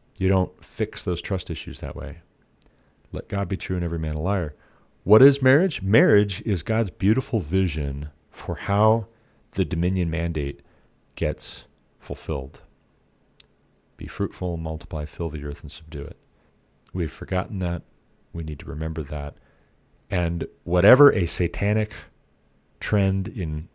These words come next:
broader society wants to do to us or say to us to shut us up and shut us down and squash that because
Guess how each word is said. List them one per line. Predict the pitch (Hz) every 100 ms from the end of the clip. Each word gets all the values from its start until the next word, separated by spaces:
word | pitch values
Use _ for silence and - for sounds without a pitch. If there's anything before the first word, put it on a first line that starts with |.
| _
broader | - 90 95 90
society | 92 - 85 87 90 101 101 - _ _
wants | 95 90 -
to | 78
do | 80 113
to | 113 92
us | 87 82 - - _ _ _ _
or | 80
say | - 95
to | 92 - 85
us | 80 - - _ _ _ _ _
to | 90
shut | - 101 95
us | 90
up | 95 85 -
and | 82
shut | - 87
us | 85 -
down | 87 82 82 80 - _ _ _ _ _ _ -
and | 82 73
squash | - - 92 95 113 -
that | 87 78 73
because | 82 - 80 76 - -